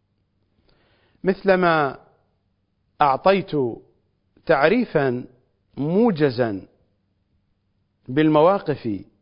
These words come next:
المتقدمة، فإنني كذلك سأعطي تعريفاً موجزاً من خلال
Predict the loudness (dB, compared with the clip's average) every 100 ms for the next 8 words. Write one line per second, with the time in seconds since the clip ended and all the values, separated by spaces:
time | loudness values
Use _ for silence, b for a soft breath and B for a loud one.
0 | -2 -2 -2 -4 -4 -2 -2 0 -2 -2
1 | -4 -4 -6 -12 b b -6 -2 0 2
2 | 0 0 0 2 0 -2 0 0 -2 -10
3 | _ _ _ _ b b -6 -2 2 2
4 | 0 -2 0 -2 0 0 0 -2 -2 -4
5 | -8 _ _ _ _ _ _ -4 0 0
6 | 0 -2 -4 -10 -14 _ _ _ _ b
7 | b b -6 -2 2 2 2 0 -2 -4